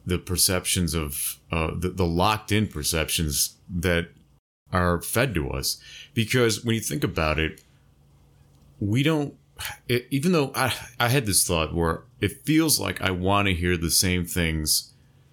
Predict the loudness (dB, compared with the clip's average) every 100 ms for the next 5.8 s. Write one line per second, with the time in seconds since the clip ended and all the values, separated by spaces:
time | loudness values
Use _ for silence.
0 | _ -20 -20 -8 -2 0 2 0 2 2
1 | 4 2 2 2 4 4 2 0 0 2
2 | 2 2 0 0 0 -2 -6 _ -8 -6
3 | 0 0 2 0 -2 -2 -2 -2 -2 -2
4 | -4 0 0 0 0 0 0 0 0 0
5 | -2 -6 -2 -2 -2 -6 -12